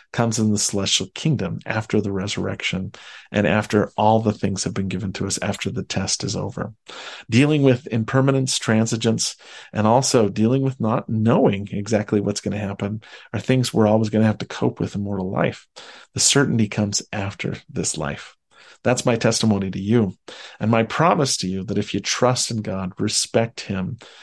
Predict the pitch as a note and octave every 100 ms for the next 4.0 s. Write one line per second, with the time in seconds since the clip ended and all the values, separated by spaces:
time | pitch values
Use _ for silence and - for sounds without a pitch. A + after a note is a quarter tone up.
0 | - _ - C3+ D3+ C#3+ C3 F#2 F#2 G2+
1 | _ _ - G2+ G#2 G2+ G#2 G2+ F#2+ -
2 | F#2+ G2 - - - _ G#2 G#2+ G#2+ G#2+
3 | G2+ - G2 G2+ - G2 - F2+ G2+